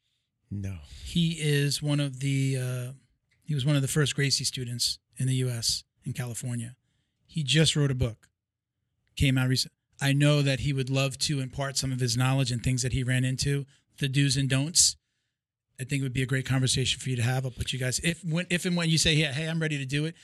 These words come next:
Speaker 2: to pick somebody's brain who just wrote a jujitsu book. It's called, uh, Worth Saving. So, uh, man, I'm not doing it justice. I'm so, I have, like, a bad memory with names. Uh, but Richard Bressler, he just put out this book.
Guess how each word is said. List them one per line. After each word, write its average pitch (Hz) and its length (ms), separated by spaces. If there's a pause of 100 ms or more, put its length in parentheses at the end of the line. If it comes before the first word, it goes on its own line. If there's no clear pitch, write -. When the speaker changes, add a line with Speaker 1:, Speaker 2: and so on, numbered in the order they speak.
(160)
Speaker 2:
to - 100
pick - 180
somebody's 160 320
brain 151 180
who 143 80
just 135 320
wrote 143 340
a 139 60
jujitsu 139 460
book. 165 280 (1160)
It's - 120
called, 135 300
uh, 127 380 (840)
Worth 165 200
Saving. 123 460 (200)
So, - 160
uh, 131 540
man, 123 160
I'm 120 100
not 117 100
doing 117 180
it 113 60
justice. 113 380
I'm 120 80
so, 123 180
I 117 60
have, 123 160
like, 120 100
a 123 60
bad 117 240
memory 120 260
with 113 180
names. 117 280 (420)
Uh, 131 140
but 139 300
Richard 156 240
Bressler, 151 160
he 139 120
just 156 300
put 156 100
out 139 140
this 135 140
book. 127 260